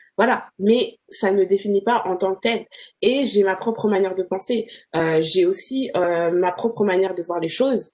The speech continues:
Et je me dis que, euh, tu ne peux pas utiliser les mêmes armes que l'on met contre toi. C'est-à-dire que, euh, même si quelqu'un, euh, voilà, te traite avec méchanceté, te traite avec mépris et tout,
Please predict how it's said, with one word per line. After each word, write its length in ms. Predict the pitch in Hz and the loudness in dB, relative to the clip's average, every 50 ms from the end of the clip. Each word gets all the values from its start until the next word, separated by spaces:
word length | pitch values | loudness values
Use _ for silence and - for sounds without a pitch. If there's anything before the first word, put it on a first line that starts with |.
| _ - | _ -2
Et 60 | 175 | 0
je 120 | 175 185 196 | 2 4 4
me 60 | 190 190 | 2 2
dis 220 | 196 226 262 262 | 2 -2 -6 -6
que, 140 | - - 247 | -2 0 0
euh, 320 | 240 220 190 180 180 170 - - _ _ | 2 2 2 0 0 -2 -4 -8 _ _
tu 140 | - - 220 | -2 0 0
ne 40 | 208 | 2
peux 160 | 202 220 214 | 2 2 2
pas 260 | 220 240 254 262 262 - - | 2 2 2 2 2 0 -4
utiliser 680 | 214 208 - - 202 202 196 185 196 214 233 240 - - _ _ _ _ _ | -4 -4 -4 -4 -4 -2 -2 0 0 0 0 0 -4 -12 _ _ _ _ _
les 140 | 175 190 190 | 2 4 4
mêmes 200 | 202 196 196 190 - 175 | 4 2 2 2 2 2
armes 300 | 190 202 220 196 - - - _ _ _ _ - | 2 2 0 -2 -4 -6 -10 _ _ _ _ 0
que 100 | - 208 | 2 4
l'on 140 | 196 190 196 | 4 6 6
met 240 | 196 202 220 220 - | 4 4 4 2 0
contre 300 | - - 190 - - 180 | -2 -2 -2 0 -2 -2
toi. 240 | - - - - - _ _ _ _ | -2 -2 -4 -4 -10 _ _ _ _
C'est-à-dire 420 | - - 190 185 190 226 240 240 | 0 2 2 4 4 2 2 2
que, 360 | - 285 254 262 240 - - | 0 0 2 2 2 2 0
euh, 60 | 190 | 2
même 180 | 196 214 214 233 | 2 4 4 4
si 160 | 226 - 262 | 2 -2 0
quelqu'un, 540 | - 254 220 226 220 247 247 240 240 226 - | 0 0 0 2 0 0 2 2 2 0 0
euh, 460 | - 180 180 175 175 175 175 175 175 170 175 | 0 0 0 2 2 2 2 0 0 0 0
voilà, 260 | 185 185 180 185 180 | 0 2 2 0 0
te 120 | 175 - 185 | 0 -2 -4
traite 260 | 175 - 202 190 - | -2 0 0 0 0
avec 160 | 180 175 180 | 0 0 0
méchanceté, 480 | 196 185 175 - 196 190 - - 214 214 | 0 0 0 -2 -4 -4 -2 -2 0 0
te 80 | 180 | -2
traite 240 | 170 - - 190 208 | -4 -4 -4 -2 -2
avec 180 | 185 180 185 - | -2 -2 -2 -2
mépris 380 | 196 185 185 - - 214 196 | -2 -4 -4 -4 -2 -2 -2
et 40 | 190 | -2
tout, 200 | - - 240 240 | -2 -4 -6 -6